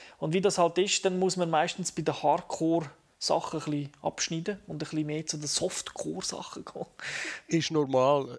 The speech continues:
Speaker 2: Also,
Speaker 1: Und,
Speaker 2: ja.
Speaker 1: und das kann natürlich, darum sage ich, das kann dem einen oder anderen nicht gefallen, darum ganz klar Demo abladen, die es ja gibt, und anzocken. Und das gibt eigentlich schon einen guten Einblick, was man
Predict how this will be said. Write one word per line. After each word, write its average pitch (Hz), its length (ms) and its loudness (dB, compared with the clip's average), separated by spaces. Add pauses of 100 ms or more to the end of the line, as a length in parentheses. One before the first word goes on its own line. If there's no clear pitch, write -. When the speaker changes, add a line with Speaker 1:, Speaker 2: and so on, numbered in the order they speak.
Speaker 2:
Also, 135 200 -2
Speaker 1:
Und, 101 160 -8
Speaker 2:
ja. 131 120 8
Speaker 1:
und 170 100 6
das 196 120 6
kann 196 180 6
natürlich, 196 360 4
darum 196 180 2
sage 170 240 4
ich, 156 60 -4
das 165 140 0
kann 175 200 2
dem - 20 -2
einen 170 240 2
oder 165 140 0
anderen 160 320 0
nicht 196 140 0
gefallen, 165 380 4
darum 156 440 -2 (100)
ganz 147 240 -4
klar 139 180 -2 (120)
Demo 139 280 0
abladen, 131 440 -4 (140)
die 143 60 -8
es - 80 -6
ja 135 60 -6
gibt, - 380 -12 (160)
und 139 300 -12
anzocken. - 500 -8
Und 127 120 -6
das 175 120 0
gibt 262 160 4
eigentlich 226 260 2
schon 190 140 0
einen 165 80 0
guten 175 280 0
Einblick, 151 480 -2 (580)
was 131 200 -4
man 131 200 -8